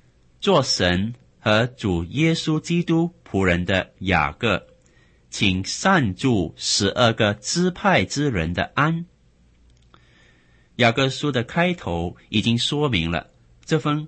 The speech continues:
书信不是写给某一间教会，而是写给善祝十二个支派之人。这里所说的十二个支派是指谁呢？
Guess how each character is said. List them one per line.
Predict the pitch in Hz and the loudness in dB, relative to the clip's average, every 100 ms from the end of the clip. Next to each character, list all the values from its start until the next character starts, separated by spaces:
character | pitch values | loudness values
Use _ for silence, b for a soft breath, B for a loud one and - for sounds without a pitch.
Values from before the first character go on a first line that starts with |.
| - | -10
书 | - 180 180 | -4 -2 -2
信 | - 185 110 - _ | 0 -2 -2 -6 _
不 | 135 | -4
是 | 135 135 | -2 -2
写 | - 107 120 | 0 2 2
给 | 90 82 B B | 2 0 B B
某 | 95 87 | 0 2
一 | 92 | 0
间 | 95 120 120 | -2 0 0
教 | 123 196 123 | -2 -2 -2
会， | 85 92 - _ _ b b b b | -4 -6 -8 _ _ b b b b
而 | 107 120 | 0 0
是 | 117 | -2
写 | - 95 | 0 0
给 | 101 87 80 78 - b | 2 0 0 -2 -10 b
善 | - - 190 120 | -4 0 2 2
祝 | 101 110 92 - | 0 -2 -2 -4
十 | - - - 104 | -8 -4 0 -2
二 | - 175 | 0 -2
个 | 127 95 | 0 -4
支 | - 160 165 | -4 -2 -2
派 | - - 170 87 | -4 -4 -2 -2
之 | - 117 | -2 -4
人。 | 87 67 - _ _ _ _ _ b b b b b b b | -4 -6 -12 _ _ _ _ _ b b b b b b b
这 | 262 | 2
里 | 208 | 2
所 | 196 104 | 2 2
说 | 92 143 135 | 0 0 0
的 | 131 | 0
十 | - 104 98 | 0 -2 -2
二 | |
个 | 107 104 | 0 -4
支 | - 151 165 | -6 -6 -4
派 | 170 196 165 101 - _ | -4 -2 0 -2 -6 _
是 | - 139 | -6 -6
指 | - 80 | -2 -2
谁 | - 78 76 95 | -2 -2 -2 -2
呢？ | 175 | -4